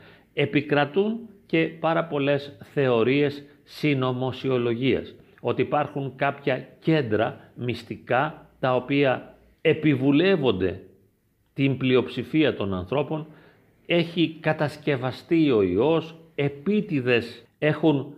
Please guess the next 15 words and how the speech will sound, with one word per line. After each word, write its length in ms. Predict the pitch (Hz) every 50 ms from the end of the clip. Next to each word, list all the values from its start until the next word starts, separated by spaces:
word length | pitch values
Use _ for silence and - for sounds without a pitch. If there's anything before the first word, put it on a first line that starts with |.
| - _
ρίξει 520 | - 120 127 151 165 160 165 - - 143 123
τον 240 | - - 117 113 117
ιό 420 | 117 127 135 139 123 - - -
για 220 | - - 110 127 123
να 420 | 120 120 117 113 110 107 - - - - _ _
εξολοθρεύσουν 1120 | - 156 160 - - 175 151 135 127 110 - - 135 143 151 143 - - - 117 104 101 - - - _ _
ένα 260 | - 143 143 143 139
ποσοστό 540 | 139 143 156 135 120 120 107 - - 131 123
της 140 | - - -
ανθρωπότητας, 960 | 123 101 95 104 95 85 - 120 127 127 156 139 - 165 156 156 - - - _ _ _ _
από 280 | 139 139 131 143 147
πίσω 640 | 139 - - 202 190 - - 160 147 135 - - - - - _
κρύβεται 680 | - 156 160 175 160 147 151 123 127 117 104 95 - - - - _ _
η 120 | - 143
μασονία, 920 | 135 131 123 120 - - 135 95 90 170 180 170 165 160 156 160 - -